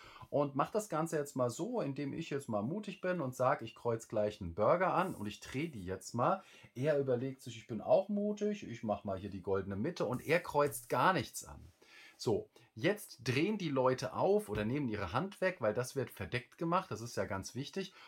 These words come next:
Und jetzt wird an der Stelle für jede Spalte verglichen, wie viele Spieler haben das angekreuzt. Ihr seht, ich bin der Einzige, der einen Burger angekreuzt wird, hab. Das heißt, der Burger wäre in dem Fall zwei wert.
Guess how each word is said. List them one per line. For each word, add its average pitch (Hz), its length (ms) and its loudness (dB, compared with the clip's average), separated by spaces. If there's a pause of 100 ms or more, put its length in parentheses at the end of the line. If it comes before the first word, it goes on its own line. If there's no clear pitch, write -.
Und 120 140 -6
jetzt 123 300 -6
wird 247 180 4
an - 140 0
der 147 160 2
Stelle 180 420 0
für - 160 -6
jede 165 320 -2
Spalte 160 480 0
verglichen, 131 560 -6
wie 160 80 -6
viele 156 240 -4
Spieler 147 340 0
haben 127 160 0
das 127 140 -6
angekreuzt. 98 760 -6
Ihr 147 120 -2
seht, 131 320 -8 (340)
ich 214 220 -4
bin 190 160 0
der 156 160 4
Einzige, 143 480 0
der 113 140 2
einen 95 220 -2
Burger 117 420 4
angekreuzt 143 720 -2
wird, 214 320 0 (220)
hab. 214 200 -2 (680)
Das 104 180 -6
heißt, 127 240 2
der 104 80 4
Burger 143 560 4 (140)
wäre 131 240 -2
in 123 80 -2
dem 127 180 -4
Fall 123 220 2
zwei 113 440 2
wert. - 340 -10